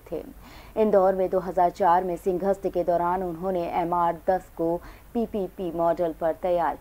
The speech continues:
किया था। रेलवे ओवरब्रिज भी बनाया था। कंपनी के मालिक पुनीत खुद इतने बड़े इंजीनियर थे।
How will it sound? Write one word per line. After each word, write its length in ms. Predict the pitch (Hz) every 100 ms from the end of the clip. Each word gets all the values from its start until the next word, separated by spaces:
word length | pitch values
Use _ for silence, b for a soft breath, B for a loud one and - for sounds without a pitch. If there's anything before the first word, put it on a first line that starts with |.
| -
किया 160 | 151
था। 260 | - - - -
रेलवे 400 | 190 175 160 170
ओवरब्रिज 540 | 160 165 160 185 180 -
भी 120 | 151
बनाया 340 | 156 156 143
था। 220 | 143 - - - - B B B
कंपनी 340 | 269 262 262 302
के 100 | 294
मालिक 380 | 247 240 269 -
पुनीत 340 | 240 247 262
खुद 300 | - 285 277 -
इतने 300 | 247 262 311
बड़े 220 | 226 190
इंजीनियर 480 | 196 196 196 180 175 -
थे। 120 | 190